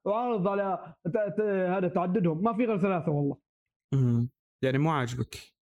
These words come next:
Speaker 2: نظام الوحوش؟
Speaker 1: لا، فاهمني غلط، هو عاجبني وممتاز، لكن ما فيهم، آه، هذا تعدد، بس ثلاثة. ط-، ضيف،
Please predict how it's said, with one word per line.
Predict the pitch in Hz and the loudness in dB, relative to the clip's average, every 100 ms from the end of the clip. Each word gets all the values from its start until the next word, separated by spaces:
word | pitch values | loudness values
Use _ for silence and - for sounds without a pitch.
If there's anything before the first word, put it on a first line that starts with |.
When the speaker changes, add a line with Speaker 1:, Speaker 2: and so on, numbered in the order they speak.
| - | 0
Speaker 2:
نظام | 117 117 117 | 2 4 2
الوحوش؟ | 117 120 - 110 - - _ _ _ _ _ _ _ _ _ _ _ _ - | 0 -2 -4 -4 -8 -14 _ _ _ _ _ _ _ _ _ _ _ _ -2
Speaker 1:
لا، | 226 262 247 180 143 127 165 | 0 0 0 -2 -4 -4 0
فاهمني | 202 226 | 0 0
غلط، | 202 226 208 190 | 0 0 0 0
هو | 240 | 0
عاجبني | 202 196 233 202 | 0 2 2 2
وممتاز، | 185 190 233 151 - _ | 2 2 0 -4 -12 _
لكن | 202 233 | 0 2
ما | 240 | 2
فيهم، | 247 247 202 196 | 2 2 2 2
آه، | 190 185 190 | 2 2 2
هذا | 175 165 156 - - _ | 2 0 -4 -12 -20 _
تعدد، | 196 185 156 151 | -2 0 0 2
بس | 202 | 0
ثلاثة. | 220 214 202 175 - - _ _ - 220 226 220 180 | 2 0 0 -2 -6 -8 _ _ -6 -6 -2 -4 -2
ط-، | 226 220 196 196 - | 0 0 -2 -4 0
ضيف، | 185 262 254 | 2 4 2